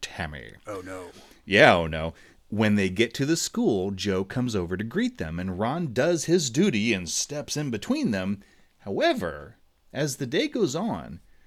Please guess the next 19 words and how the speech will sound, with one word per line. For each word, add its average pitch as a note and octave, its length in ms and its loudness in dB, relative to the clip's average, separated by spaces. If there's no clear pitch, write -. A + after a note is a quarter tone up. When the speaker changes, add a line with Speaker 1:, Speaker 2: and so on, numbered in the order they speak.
Speaker 1:
Ron F3+ 440 -2
starts - 420 -4
to D#3+ 240 -2
realize G#2 600 -2
that A2 220 -4
perhaps E3 560 -4
Joe C#3 380 0
is B2 120 -2
actually C3+ 460 -2
a F2 140 -4
kind, A#2+ 440 -4
genuine A2+ 540 -2
person. - 520 -8
Speaker 2:
What? G4+ 640 -2
Speaker 1:
How F#2 160 -4
will D#2 120 -6
this E2+ 220 -4
turn A2 180 4
out? F#2+ 360 0